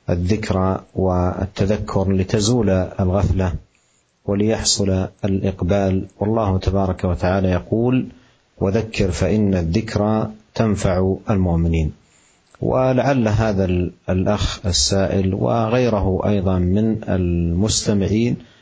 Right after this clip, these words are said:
أن يحرصوا على إيصال الخير لمن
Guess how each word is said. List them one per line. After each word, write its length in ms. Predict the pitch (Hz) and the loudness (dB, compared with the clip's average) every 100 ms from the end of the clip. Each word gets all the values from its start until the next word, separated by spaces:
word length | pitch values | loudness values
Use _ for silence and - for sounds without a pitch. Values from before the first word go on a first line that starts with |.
| _ _ _ | _ _ _
أن 140 | - 135 | -2 0
يحرصوا 500 | 160 123 104 - 90 | 0 0 0 0 2
على 320 | 98 101 101 | 2 0 0
إيصال 680 | - 92 - 98 98 98 - | 0 0 0 0 0 0 -2
الخير 680 | 95 85 101 95 92 87 - | -2 -2 0 0 0 -2 -8
لمن 960 | - 90 90 90 87 87 98 101 98 | -4 0 0 2 0 0 0 0 0